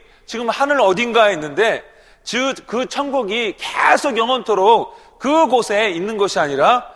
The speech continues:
그 천국이 새롭게 된 이 땅으로 내려와서 완성이 된다라는 것입니다.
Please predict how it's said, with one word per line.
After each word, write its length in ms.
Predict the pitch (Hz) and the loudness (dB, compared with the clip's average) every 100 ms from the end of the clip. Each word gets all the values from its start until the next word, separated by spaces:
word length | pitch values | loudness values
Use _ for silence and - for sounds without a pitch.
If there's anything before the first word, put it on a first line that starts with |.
| - _ _ _ - _ _ _ _ | -20 _ _ _ -20 _ _ _ _
그 160 | 185 | -8
천국이 640 | 185 254 240 214 175 269 262 _ _ | -6 -6 -6 -6 -4 -6 -6 _ _
새롭게 500 | - - 277 269 247 | -14 -4 -2 -2 -4
된 200 | 220 226 | -4 -6
이 80 | 156 - | -8 -2
땅으로 680 | 214 185 151 143 214 226 - 135 | 0 0 -2 0 0 -2 -10 0
내려와서 760 | 151 180 156 131 143 202 - _ - | 2 4 2 0 -2 -4 -6 _ 2
완성이 480 | 143 196 202 196 190 | 2 2 -4 -6 -6
된다라는 540 | 170 151 156 147 139 123 | -10 -4 -2 -4 -8 -16
것입니다. 380 | 110 110 101 | -20 -20 -20